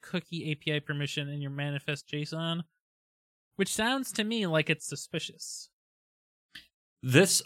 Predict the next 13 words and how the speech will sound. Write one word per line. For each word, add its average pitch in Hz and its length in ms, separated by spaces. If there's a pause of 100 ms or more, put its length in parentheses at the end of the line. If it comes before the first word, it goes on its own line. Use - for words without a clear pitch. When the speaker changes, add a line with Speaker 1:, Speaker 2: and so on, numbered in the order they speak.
(120)
Speaker 2:
article 156 560
that 135 160
you 127 180
linked 135 280
to 156 200
was 107 300
last 131 400
updated 127 640
January 120 680
eighteenth, 120 600
two 117 120
thousand 101 640
nineteen. - 500